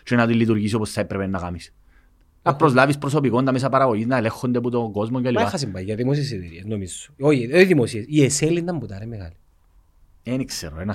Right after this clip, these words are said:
Speaker 1: θυμούμαι, να μου
Speaker 2: Θυμάσαι
Speaker 1: λέει.
Speaker 2: την εσέλ;
Speaker 1: Ε, θυμούμαι
Speaker 2: Τα
Speaker 1: το
Speaker 2: σούπερ
Speaker 1: σαν
Speaker 2: μάρκετ.
Speaker 1: όνομα. Θυμούμαι, ε, συνεργατικά, ρε, πάλι.
Speaker 2: Συνεργατικά,
Speaker 1: Συνεργατικά.
Speaker 2: και αν σε φτηνές, ναι, τέλος
Speaker 1: Ε,
Speaker 2: πάντων.
Speaker 1: τέλος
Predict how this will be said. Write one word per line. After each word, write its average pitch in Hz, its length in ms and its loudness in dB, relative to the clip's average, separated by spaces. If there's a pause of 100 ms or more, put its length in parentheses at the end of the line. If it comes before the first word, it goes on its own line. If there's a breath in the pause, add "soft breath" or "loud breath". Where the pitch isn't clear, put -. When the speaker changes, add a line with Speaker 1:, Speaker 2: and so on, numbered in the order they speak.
Speaker 1:
θυμούμαι, 76 300 -14
να 78 60 -10
μου 76 60 -10
Speaker 2:
Θυμάσαι 165 260 2
Speaker 1:
λέει. 180 100 0
Speaker 2:
την 185 40 0
εσέλ; 180 280 0
Speaker 1:
Ε, 190 140 -2
θυμούμαι 147 380 4
Speaker 2:
Τα 165 80 8
Speaker 1:
το 131 80 8
Speaker 2:
σούπερ 127 160 8
Speaker 1:
σαν 135 60 6 (100)
Speaker 2:
μάρκετ. 139 180 8
Speaker 1:
όνομα. 95 300 0
Θυμούμαι, 165 440 0
ε, 170 140 2
συνεργατικά, 143 720 6
ρε, 95 60 0
πάλι. 107 220 -8
Speaker 2:
Συνεργατικά, 156 580 2
Speaker 1:
Συνεργατικά. 113 380 2
Speaker 2:
και 165 260 6
αν 147 380 4
σε 143 140 -2
φτηνές, 143 380 -4 (220)
ναι, 143 100 -10
τέλος 107 140 -10 (140)
Speaker 1:
Ε, - 20 -2
Speaker 2:
πάντων. 330 140 -6
Speaker 1:
τέλος 311 260 0